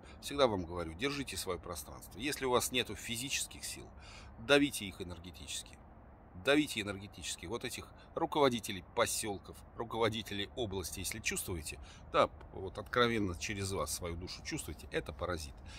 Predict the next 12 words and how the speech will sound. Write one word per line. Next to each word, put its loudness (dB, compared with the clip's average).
Значит, 4
э, 2
накрывайте 4
туманами, -8
ставьте 12
печати. -6
Берите 2
на -4
себя -4
ответственность, -8
потому -12
что -14